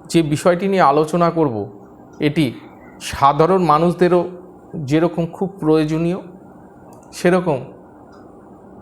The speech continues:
তান্ত্রিকরা বা যারা তন্ত্রের ক্রিয়াকলাপ করেন, তারা এই জিনিসটা সম্পর্কে অভিহিত বা তারা এটা জানেন এবং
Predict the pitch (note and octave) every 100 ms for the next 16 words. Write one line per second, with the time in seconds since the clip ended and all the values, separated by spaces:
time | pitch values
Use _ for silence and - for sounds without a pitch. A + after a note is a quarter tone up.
0 | - - D3 D#3 D3+ G#3 G3 D3+ G#2 -
1 | - - C3 G3 D#3 C#3+ C#3+ G#2+ - -
2 | D3 D3 - E3 - D3+ D3 C#3+ D3 D3+
3 | - - C3 G2+ - - - - - -
4 | - - - - - - - - - -
5 | D#3+ D3+ D3 B2+ - - - - E3 C#3+
6 | F3 F#3 G#3 F#3+ F#3+ F#3 F3 D#3+ A2 -
7 | - - - - - - - - - -
8 | - - - - - - - - - -
9 | - - - - F#3 E3+ E3 C3 - G2
10 | - - - C3 D3 G3 - - C#3+ D3+
11 | D3+ D#3+ D#3 - - - C3+ D#3+ D3 F#3
12 | A#3+ - - D#3+ D#3+